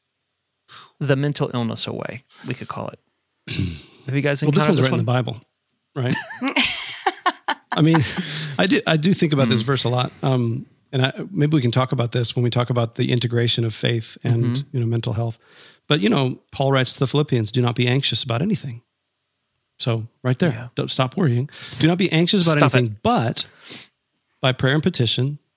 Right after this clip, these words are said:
Speaker 2: you know, present your requests to God with thanksgiving, and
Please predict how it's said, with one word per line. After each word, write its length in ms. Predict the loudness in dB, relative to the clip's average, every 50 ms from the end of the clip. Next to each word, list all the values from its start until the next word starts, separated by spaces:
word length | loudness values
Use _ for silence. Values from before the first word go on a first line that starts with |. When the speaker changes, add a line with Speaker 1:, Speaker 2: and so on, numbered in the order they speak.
| _ _ _
Speaker 2:
you 60 | -4
know, 100 | -4 -2
present 300 | -2 0 0 0 0 2
your 80 | 2 0
requests 320 | 0 0 -2 -2 -2 -2 -2
to 100 | -2 -2
God 340 | -2 -2 -2 -2 -2 -4 -2 0
with 160 | 0 2 2 2
thanksgiving, 480 | 2 0 0 0 0 2 2 0 -2 -4 -8 -18 -18 -16 -18 -18 -20 _ _
and 440 | 2 4 4 4 4 2 2 0 -4